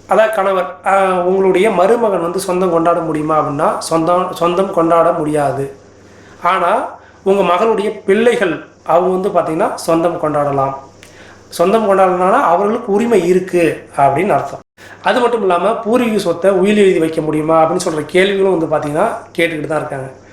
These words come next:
பூர்வீக சொத்தை உயில் எழுதி வைக்க முடியுமா அப்படின்னா உயில் எழுதி வைக்கலாம். எப்படின்னா பூர்வீக சொத்து உங்களுக்கு பாகப்பிரிவினை செய்து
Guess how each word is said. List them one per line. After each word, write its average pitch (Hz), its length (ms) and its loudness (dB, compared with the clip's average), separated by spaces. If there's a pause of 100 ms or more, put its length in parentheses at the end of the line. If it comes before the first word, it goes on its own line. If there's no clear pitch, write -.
(380)
பூர்வீக 262 440 4
சொத்தை 180 340 0 (220)
உயில் 202 220 0
எழுதி 180 180 2
வைக்க 160 180 0
முடியுமா 160 360 0
அப்படின்னா 147 380 0 (600)
உயில் 196 240 4
எழுதி 165 160 2
வைக்கலாம். 151 360 0 (220)
எப்படின்னா 160 400 0 (840)
பூர்வீக 226 540 2
சொத்து 190 380 0 (200)
உங்களுக்கு 190 580 2 (1200)
பாகப்பிரிவினை 185 640 0
செய்து 208 380 2